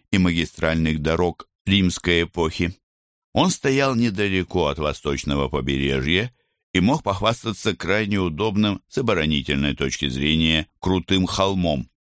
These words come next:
который сегодня с типичной для восточного мидлендца непритязательностью называют Стип-Хилл, крутой холм.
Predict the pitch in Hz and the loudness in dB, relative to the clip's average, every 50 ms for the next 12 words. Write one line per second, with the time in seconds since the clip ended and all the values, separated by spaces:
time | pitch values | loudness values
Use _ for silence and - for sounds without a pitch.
0 | _ _ _ _ _ _ - 87 85 - - 110 120 101 82 - - - 62 60 | _ _ _ _ _ _ -2 -2 0 2 2 2 2 2 0 -2 -4 -6 -6 -4
1 | 67 71 71 69 73 107 131 139 - _ _ _ _ _ - - - 104 95 90 | -2 -2 -2 0 0 -2 -2 -2 -6 _ _ _ _ _ -12 -6 -2 -2 0 0
2 | - 110 95 - - 87 82 80 71 73 78 76 73 78 80 78 - - 80 76 | 0 0 0 0 0 0 0 0 2 0 0 0 0 0 -2 -4 -4 -4 -4 -4
3 | - - 76 73 78 76 76 76 76 76 - _ - 87 87 90 90 85 78 82 | -4 -2 -2 0 0 0 0 0 -2 -2 -4 _ -2 2 2 4 2 2 0 0
4 | 82 82 80 76 73 - - - - 87 80 71 - _ _ _ _ _ 98 98 | 0 0 0 0 -2 -2 -4 -2 0 0 0 0 0 _ _ _ _ _ 0 0
5 | 92 - 95 85 76 87 76 76 80 71 - - 71 76 87 92 90 - - 95 | 0 0 -2 -2 -2 -2 -2 0 0 0 0 0 0 0 2 0 0 -2 -2 0
6 | 95 90 80 82 85 80 80 85 85 85 82 - - _ _ _ _ _ - - | 0 0 0 0 -2 0 0 2 2 0 -2 -4 -8 _ _ _ _ _ -6 -6
7 | - - - - 123 117 95 - - - - - 82 78 73 67 60 - - _ | -6 -4 -2 0 2 2 0 0 -4 -8 -4 0 0 0 0 0 -4 -6 -10 _
8 | _ _ _ _ _ _ _ _ - - 127 156 156 - - 85 76 73 69 65 | _ _ _ _ _ _ _ _ -2 0 0 0 0 0 -2 -2 0 0 -2 -4
9 | - - 78 76 76 73 71 71 71 71 69 - | -4 -2 -2 0 0 0 0 0 0 0 -2 -2